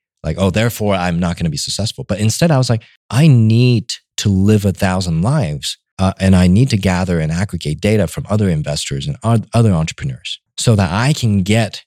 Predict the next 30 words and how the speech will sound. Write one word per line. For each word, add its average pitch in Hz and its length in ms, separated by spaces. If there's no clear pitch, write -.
I 107 100
can 98 240
live 143 360
that 90 260
thousand 107 460
lives 101 340
as 85 100
an 82 100
investor 82 480
without 101 420
ever 110 500
having 95 280
family 113 760
that 71 180
taught 92 260
me 87 140
that 78 160
knowledge 80 500
and 95 140
got 92 160
paid 107 160
to 92 60
do 113 180
it - 100
too." - 240
And 107 120
after 143 440
many, 123 280
many, 120 300
many 117 500